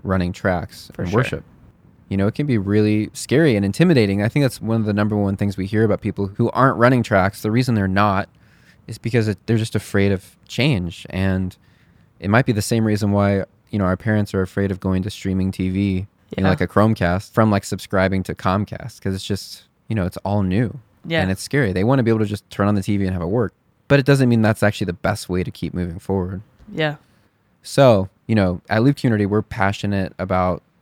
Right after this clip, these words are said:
Speaker 1: creating products that make running tracks easier, making complicated things simpler. And using Ableton Live and running tracks with that and interfaces and controllers is really messy sometimes.
Speaker 2: Yeah.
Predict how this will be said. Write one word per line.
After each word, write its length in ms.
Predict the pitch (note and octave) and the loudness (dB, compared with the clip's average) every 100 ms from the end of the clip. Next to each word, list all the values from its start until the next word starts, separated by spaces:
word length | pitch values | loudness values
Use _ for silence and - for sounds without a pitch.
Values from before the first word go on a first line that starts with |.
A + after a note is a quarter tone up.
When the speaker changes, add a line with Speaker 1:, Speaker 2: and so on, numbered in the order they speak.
| _ - | _ -10
Speaker 1:
creating 840 | - A#2 A#2+ C3 C3 B2 A#2+ A2+ _ _ _ _ | -2 4 4 6 4 4 2 -2 _ _ _ _
products 480 | - B2+ B2+ A2+ - | 4 6 6 4 0
that 160 | A2 - | -4 0
make 280 | G#2+ A2 G#2 | 2 2 0
running 220 | G#2 G2 | 0 0
tracks 340 | - F#2 - | 0 -2 -4
easier, 460 | - G2 F2+ D#2+ G#2 | -6 -4 -4 -6 -6
making 340 | G#2 A2 A2+ G2 | -2 0 0 -4
complicated 720 | - F#2+ G2+ G2 G2+ F#2+ - | -2 0 0 -4 -2 -2 -4
things 260 | E2+ E2+ | -6 -6
simpler. 540 | - - F#2+ E2+ E2 G#2 _ _ _ _ _ _ | -6 -4 -4 -6 -10 -12 _ _ _ _ _ _
And 240 | - G2+ G#2 | -2 0 4
using 260 | C#3 D#3+ | 2 4
Ableton 380 | C#3+ A#2+ A#2 G#2+ | 2 2 0 2
Live 480 | G2+ A2+ A2+ G#2+ - | 4 6 6 2 -4
and 120 | - G2+ | -4 0
running 200 | G#2 F#2+ | 0 0
tracks 340 | A2+ A2+ - | 0 0 -2
with 120 | - | -4
that 260 | F#2 F#2 - _ _ | -2 -2 -4 _ _
and 140 | G2 F#2+ | -8 -2
interfaces 720 | A#2+ B2 - B2 A2+ A#2 G#2+ | 2 2 4 2 2 0 -2
and 100 | F2+ | -4
controllers 800 | - E2+ G#2+ A2 A2 A2 G#2+ - _ _ _ _ _ _ _ - | -6 -2 2 4 4 2 -2 -12 _ _ _ _ _ _ _ -6
is 180 | F#2+ F2+ | -4 -2
really 240 | F#2+ G#2 | 0 2
messy 360 | F2+ F#2+ - F2+ | 2 -2 -4 -8
sometimes. 500 | D2 - E2+ - F3 | -8 -8 -8 -6 -8
Speaker 2:
Yeah. 160 | - | -10